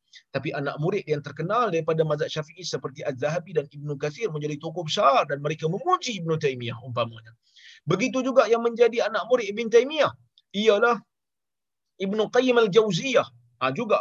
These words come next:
bermazhab Hanbali. Ini semua anak-anak murid dia yang hebat, yang menjadi tokoh besar di dalam agama ini. Bagaimana selama tujuh ratus, lapan ratus tahun sebelum ini, ah, Ibn Taymiyah tidak dikatakan sebagai sumber keganasan, tiba-tiba hari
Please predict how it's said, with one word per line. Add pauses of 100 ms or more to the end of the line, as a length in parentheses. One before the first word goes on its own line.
bermazhab
Hanbali. (360)
Ini
semua
anak-anak
murid
dia
yang
hebat,
yang
menjadi
tokoh
besar
di
dalam
agama
ini. (480)
Bagaimana (400)
selama
tujuh
ratus,
lapan
ratus
tahun
sebelum
ini, (400)
ah,
Ibn
Taymiyah
tidak
dikatakan
sebagai
sumber
keganasan,
tiba-tiba
hari